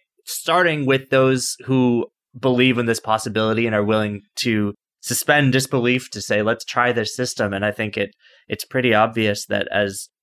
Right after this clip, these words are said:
Nori advances and as Regen Network advances, we can set something up that has people paying for pulling carbon dioxide out of the atmosphere, and it's a data query in your system.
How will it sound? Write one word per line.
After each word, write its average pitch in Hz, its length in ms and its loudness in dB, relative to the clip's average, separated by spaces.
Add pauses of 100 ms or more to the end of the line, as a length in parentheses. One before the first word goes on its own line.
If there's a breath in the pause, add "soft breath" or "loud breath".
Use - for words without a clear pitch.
Nori 123 400 2
advances 117 520 0
and 101 120 -4
as 98 140 -8
Regen 110 540 0
Network 117 400 0
advances, 104 580 -4
we 104 120 -8
can 101 180 -12
set - 280 -4
something 104 380 -6
up 104 220 -4
that 104 240 -2
has 101 320 -4
people 107 380 -10
paying 107 360 -6
for 113 160 -8
pulling 110 280 -6
carbon 107 260 -4
dioxide 107 480 0
out 110 180 0
of 104 80 -8
the 104 140 -2
atmosphere, 107 540 -4
and 107 180 -6
it's - 160 -8
a 107 40 -4
data 101 300 -2
query 104 420 -4
in 98 120 -12
your 98 120 -12
system. 92 500 -12